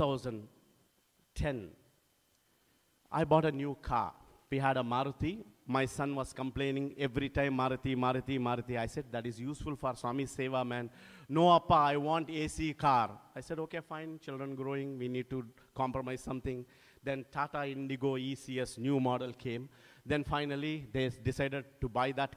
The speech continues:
car. Puttaparthi, <clears throat> Sahasra Shirsa Purusha Sahasra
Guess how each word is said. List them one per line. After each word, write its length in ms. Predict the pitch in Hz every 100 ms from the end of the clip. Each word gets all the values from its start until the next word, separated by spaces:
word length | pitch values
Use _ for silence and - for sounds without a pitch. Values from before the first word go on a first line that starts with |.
| 143
car. 220 | 104 85 - - - _ _ - _ _ _ _ _ _ _ _ _ _
Puttaparthi, 540 | - 196 170 - 107 - 170 170
<clears throat> 340 | 135 120 - -
Sahasra 440 | 135 147 - 143 139
Shirsa 500 | 139 135 131 135 135
Purusha 320 | 139 123 131 127
Sahasra 440 | 113 120 - 123